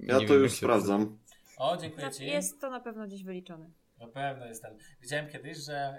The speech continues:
Speaker 3: jak, e, ktoś podsumował, że wszystkie odcinki na płytach D V D by się zmieniły, zmieściły w niezłym kontenerze.
Speaker 4: Są wydania D V D, The Best of na przykład śluby,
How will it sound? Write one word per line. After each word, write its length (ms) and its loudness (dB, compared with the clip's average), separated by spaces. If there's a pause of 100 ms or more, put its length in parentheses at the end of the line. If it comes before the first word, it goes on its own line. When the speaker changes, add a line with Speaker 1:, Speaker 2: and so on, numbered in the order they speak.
Speaker 3:
jak, 260 -14
e, 520 -14
ktoś 140 -20
podsumował, 600 -14
że 260 -12 (260)
wszystkie 320 -14
odcinki 360 -14
na 100 -12
płytach 300 -12
D 60 -14
V 140 -16
D 60 -12
by 80 -14
się 140 -12
zmieniły, 600 -10
zmieściły 400 -10
w 40 -10
niezłym 260 -10
kontenerze. 640 -8 (560)
Speaker 4:
Są 260 -10
wydania 300 -2
D 120 -10
V 40 -12 (100)
D, 140 -12 (360)
The 80 -4
Best 320 -8
of 160 -8
na 120 -8
przykład 380 -12
śluby, 580 -4